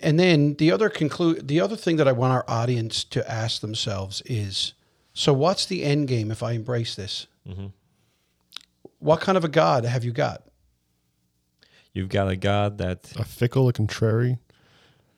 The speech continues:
Speaker 3: a weak God.
Speaker 1: So in other words, you've got a moody God who may or may not be able, or is only as long as you've got a cooperative spirit. This sounds very similar to the faith-based miracle movement,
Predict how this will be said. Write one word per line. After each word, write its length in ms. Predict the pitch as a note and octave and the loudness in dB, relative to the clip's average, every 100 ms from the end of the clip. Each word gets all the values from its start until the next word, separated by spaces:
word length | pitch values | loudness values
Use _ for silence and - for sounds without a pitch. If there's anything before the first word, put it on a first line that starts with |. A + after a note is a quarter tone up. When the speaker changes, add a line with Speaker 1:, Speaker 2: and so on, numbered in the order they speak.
| _ - | _ -2
Speaker 3:
a 100 | A2 | -2
weak 400 | F2 A#2+ - - - | 0 -2 -4 -14 -4
God. 400 | A2 A#2 C3 C3 _ _ - _ _ _ | -2 0 -2 -4 _ _ -20 _ _ _
Speaker 1:
So 240 | - F3 D3 | -2 4 6
in 60 | |
other 160 | D3 D3 | 8 8
words, 260 | C3+ B2 | 6 4
you've 80 | D3 | 0
got 160 | C3+ C3+ | 4 4
a 40 | |
moody 340 | C3 C3 D#3 F3 | 6 4 2 2
God 420 | D3 F2+ B2+ E3 _ _ _ - | 0 0 -6 -8 _ _ _ 2
who 120 | C3+ | 4
may 240 | C3 C3+ | 6 6
or 80 | D#3 | 6
may 160 | D#3 D3 | 4 4
not 200 | C#3+ D3 | 2 0
be 180 | C3+ | 0
able, 280 | C#3 C#3 A2 | 0 0 -4
or 160 | D#3+ C#3+ | -2 -2
is 120 | C3 | -2
only 500 | C#3+ D#3+ F3+ A2+ B2+ | 0 0 2 0 -2
as 160 | C3 A#2+ | -2 -2
long 220 | C3 C3 | -2 0
as 160 | A2 A2+ | -2 -2
you've 180 | D3+ | -2
got 280 | C#3+ D3 C#3 - - | 0 -2 -2 -8 -14
a 80 | |
cooperative 560 | A#2 - C3+ C3 C3+ G#2+ | -10 -2 0 0 -2 -6
spirit. 380 | - - C3+ B2+ - - - | -6 -4 -4 -4 -14 -14 -2
This 120 | F3 | 2
sounds 320 | - E3+ D#3+ | 4 4 4
very 200 | B2 E3 | 4 2
similar 480 | D#3 - F3+ D#3 B2+ | 4 2 2 4 2
to 340 | B2 C#3+ C3 B2 | 2 0 0 0
the 120 | - | -2
faith-based 640 | - D#3 D3 C#3+ B2+ - | 2 2 4 2 2 0
miracle 320 | C3+ E3 D3+ | 0 2 2
movement, 520 | A#2 G#2 F#2 G2+ C3+ | -2 -2 -8 -6 -6